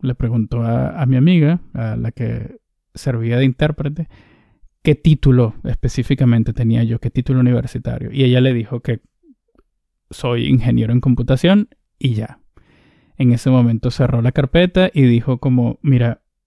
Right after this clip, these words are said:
personalmente me encantaría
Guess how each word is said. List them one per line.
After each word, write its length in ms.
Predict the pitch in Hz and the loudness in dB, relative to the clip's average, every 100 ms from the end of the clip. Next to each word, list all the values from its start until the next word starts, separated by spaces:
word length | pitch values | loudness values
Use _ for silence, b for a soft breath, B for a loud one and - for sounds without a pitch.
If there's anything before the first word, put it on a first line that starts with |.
| _ _ _ _ _ _ _ _ - | _ _ _ _ _ _ _ _ -6
personalmente 840 | - 143 - 135 147 165 180 196 - | 0 0 2 4 4 4 2 -2 0
me 160 | 143 | 4
encantaría 960 | 135 127 131 120 120 123 120 143 190 202 | 4 4 0 -2 -4 -6 -4 -4 -4 -6